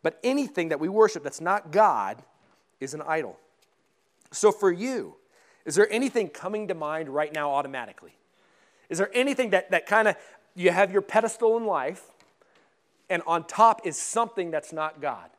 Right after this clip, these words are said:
Or maybe, you know, you exchange them and God is there maybe on Sundays for an hour and then he comes off. Is there something coming to mind for you that you know is there? If so, maybe make a note of it or, or put an asterisk on that in your mind. We're gonna address that.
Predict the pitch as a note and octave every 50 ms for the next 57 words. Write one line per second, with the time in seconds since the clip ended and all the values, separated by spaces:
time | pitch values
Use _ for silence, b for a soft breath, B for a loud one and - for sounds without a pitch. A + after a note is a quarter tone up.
0 | _ _ _ _ _ _ - G3 G3+ G#3+ B3+ D#4 D#4+ D4+ C#4 C4 B3 A#3+ A#3 A3+
1 | G#3+ G#3+ G#3+ G3 F#3+ F3+ E3+ E3+ F3 F3 F3+ E3 - - - - A#3+ B3+ C4 B3+
2 | A3 D3 D3 D#3+ D3+ D3 C#3 C#3 C3 C#3+ D3 D#3 D#3+ E3 D3 - D3+ D3 C#3+ C#3
3 | - C#3 C#3+ C#3+ C#3 C3 A#2 G#2+ - - G#3 C4 B3 F3 D3+ C#3+ - - C3+ B2
4 | A#2 A2+ A2 G#2+ G#2 G#2+ G#2+ G#2+ A#2+ B2+ C#3 D3 C#3 - D#3+ D#3 C3 C#3 C3 B2+
5 | B2 B2 B2+ - B B B B B B B B - F#3 C#3+ F#3 E3 - - A3
6 | A#3 A3 C4 A3+ - F#3+ G#3+ G#3+ G#3 F3 G3 F3+ F3 F3+ F#3 F#3+ F#3 - - E3
7 | E3 C#3+ D3 D#3+ E3+ D#3+ C3 A2 G#2 - _ b b b b b - D#3+ G3 G3+
8 | F3+ F#3 G#3 G3 F#3 F#3 F#3+ G#3 A#3 B3 B3+ A#3+ A3 F#3+ F3 E3 D3 B2 C#3 D#3+
9 | D3 C3 A#2 A2 B2 C#3 - - - C4 C#4+ B3+ F#3 D#3 D3+ D#3+ D#3+ b b b
10 | b b b b b _ _ _ - D3 D#3+ E3+ E3+ F3+ F3+ F3+ E3+ E3+ D#3+ E3
11 | E3 E3+ E3 D#3 E3+ F3 E3+ D#3 C#3+ C#3 D3 C3+ - - F3+ F3 F3+ E3+ D#3+ E3+
12 | E3+ D#3 - F3+ D#3+ - E3+ D#3+ D#3+ D#3 D3+ D3+ D#3 D3+ D3 C#3+ D3+ - D#3 C#3+
13 | C3 B2+ C3+ C#3+ D3 C#3+ B2+ A#2 A#2 C#3 D#3+ E3+ D#3+ - - B2 G2+ F2+ E2+ -